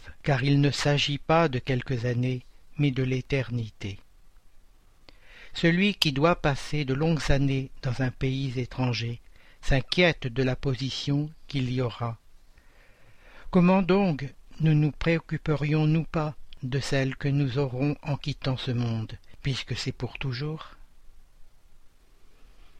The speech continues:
L'idée du néant a quelque chose qui répugne à la raison. L'homme le plus insouciant pendant sa vie,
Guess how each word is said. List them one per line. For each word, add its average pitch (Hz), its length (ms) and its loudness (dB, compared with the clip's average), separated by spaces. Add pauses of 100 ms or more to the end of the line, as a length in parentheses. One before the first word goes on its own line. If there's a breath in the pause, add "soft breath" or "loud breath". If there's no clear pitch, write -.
(920 loud breath)
L'idée 208 600 6
du 139 180 2
néant 123 380 2 (260)
a 139 100 0
quelque 165 380 4
chose 220 340 2
qui 156 140 -6
répugne 151 600 4
à 117 60 2
la 120 120 2
raison. 110 420 -2 (840)
L'homme 196 480 6 (100)
le 135 120 -4
plus 190 320 2
insouciant 135 800 0
pendant 123 320 -2
sa 123 180 -2
vie, 127 300 -4